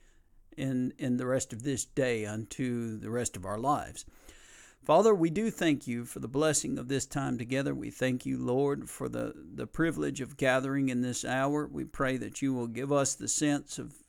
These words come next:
of what you have to say in the Word of God today, that our hearts would be filled with your truth, and that our mouths would be prepared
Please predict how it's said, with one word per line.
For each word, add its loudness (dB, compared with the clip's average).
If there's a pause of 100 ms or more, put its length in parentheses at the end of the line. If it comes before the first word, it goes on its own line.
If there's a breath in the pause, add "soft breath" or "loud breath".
of -8
what -4
you -6
have 2
to -6
say 4
in 2
the -6
Word 2
of -4
God 4
today, 2 (320)
that -2
our -2
hearts 0
would -6
be 0
filled 2
with 0
your -2
truth, -8
and 2
that 0
our 2
mouths 0
would -2
be 2
prepared 0